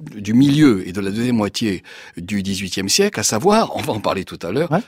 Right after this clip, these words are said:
Speaker 1: un espace plus intime, un espace qui a des pièces beaucoup plus petites, avec lesquelles les échanges sont différents, et cetera. Et ça on le voit de manière extrêmement concrète. Et la deuxième chose que je voulais dire, c'est qu'il y a, me semble-t-il, une confrontation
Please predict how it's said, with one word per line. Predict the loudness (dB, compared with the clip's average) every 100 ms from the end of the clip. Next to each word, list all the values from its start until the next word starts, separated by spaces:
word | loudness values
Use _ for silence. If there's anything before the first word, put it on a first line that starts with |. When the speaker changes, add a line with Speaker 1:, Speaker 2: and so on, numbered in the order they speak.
| -10
Speaker 1:
un | -6
espace | -6 -4 -8
plus | -8 -6
intime, | -6 -6 -8 -4 -4 -6 -16 -12
un | -8
espace | -6 -4 -2
qui | -2
a | -4
des | -8
pièces | -10 -4 -2 -2 -6
beaucoup | -10 -12
plus | -14
petites, | -18 -10 -4 -4 -4
avec | -6 -6 -8
lesquelles | -6 -4
les | -4 -4
échanges | -4 -2 -2
sont | -4
différents, | -10 -8 -8 -2 -2
et | -2
cetera. | -8 -4 0
Et |
ça | 2
on | 4
le | 4
voit | 4 2
de |
manière | 4 2
extrêmement | 0 -4 -4
concrète. | -4 -6 -8 -10 -12 -16 -18 -16 -4
Et |
la | 0
deuxième | 4 4 4
chose | 2 -2
que | -4
je | -8
voulais | -4 -4
dire, | 0 -2 -2
c'est | -4 -6
qu'il | -4
y | -2
a, | 0
me | -2
semble-t-il, | 0 2 0 2 2 2 -2 -20 -16 -2
une | 0
confrontation | 2 0 2 0 0 -2 0 0 -2